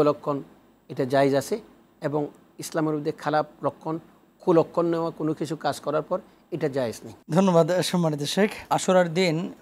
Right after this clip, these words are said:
Speaker 2: হযরত ইমাম হুসাইন রাদিয়াল্লাহু তাআলা আনহু যেহেতু শহীদ হয়েছেন, আহ, বিভিন্ন তারিখের কিতাবে পাওয়া যায়। তো এই যে ঘটনাটাকে,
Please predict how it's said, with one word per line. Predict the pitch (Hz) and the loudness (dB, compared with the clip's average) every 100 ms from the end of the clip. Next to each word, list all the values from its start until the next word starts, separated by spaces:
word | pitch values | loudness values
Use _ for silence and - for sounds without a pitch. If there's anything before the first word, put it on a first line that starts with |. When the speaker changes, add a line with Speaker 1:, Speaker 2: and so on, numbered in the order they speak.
| 120 | -6
Speaker 2:
হযরত | 165 156 147 | -2 -2 0
ইমাম | 156 165 147 | 2 2 2
হুসাইন | 139 160 | 0 0
রাদিয়াল্লাহু | 147 151 147 147 | 2 0 0 0
তাআলা | 147 143 | -2 -2
আনহু | 139 | -2
যেহেতু | 139 143 139 139 | -4 -4 -4 -6
শহীদ | - - 156 165 151 | -4 -2 0 0 0
হয়েছেন, | 139 143 139 - 143 135 | -2 -2 -4 -6 -4 -4
আহ, | 135 - _ _ - 139 127 | -8 -14 _ _ -10 -4 -4
বিভিন্ন | 135 139 139 131 | -4 -4 -4 -2
তারিখের | 135 139 151 135 | -4 -4 -6 -8
কিতাবে | 139 135 127 | -6 -6 -2
পাওয়া | 151 180 | 0 2
যায়। | 147 127 _ _ _ _ _ _ _ _ _ | 0 -4 _ _ _ _ _ _ _ _ _
তো | 208 202 233 | -10 2 4
এই | 285 247 | 6 4
যে | 269 | 2
ঘটনাটাকে, | 180 151 165 185 165 135 123 | 0 -4 -2 0 0 0 -6